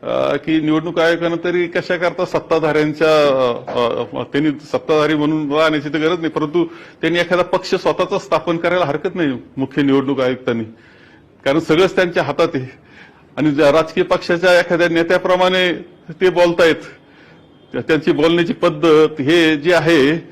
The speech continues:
ते आपण जनतेकरता काम करतोय असं सुद्धा दिसलं नाही.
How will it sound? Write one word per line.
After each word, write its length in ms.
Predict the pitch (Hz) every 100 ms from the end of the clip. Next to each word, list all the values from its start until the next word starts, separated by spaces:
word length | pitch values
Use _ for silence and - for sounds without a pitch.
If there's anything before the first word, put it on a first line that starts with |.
| - - -
ते 120 | 151 175
आपण 380 | 165 185 185
जनतेकरता 800 | 147 160 165 180 185 180 165 202
काम 280 | 190 180 185
करतोय 320 | 180 180 185
असं 260 | 175 170 196
सुद्धा 260 | 185 185 208
दिसलं 340 | 196 - 160
नाही. 160 | 143